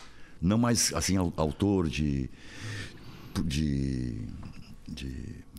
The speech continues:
de M P B, no caso, né? Então, um disco que, que, que até eu acho que rodou mais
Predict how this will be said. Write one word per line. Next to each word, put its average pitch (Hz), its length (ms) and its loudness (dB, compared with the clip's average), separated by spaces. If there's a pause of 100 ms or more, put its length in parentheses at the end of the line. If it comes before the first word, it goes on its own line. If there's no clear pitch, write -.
(120)
de 80 120 2
M 90 100 4
P 92 140 4
B, 98 240 4
no 78 100 0
caso, 76 340 -2
né? 65 100 -2 (200)
Então, 73 300 0
um 95 180 4
disco 95 300 -2
que, 82 60 -4
que, 78 520 0
que 76 380 -2 (340)
até 117 220 2
eu - 100 0
acho - 80 2
que 135 80 2
rodou 120 300 4
mais 127 520 4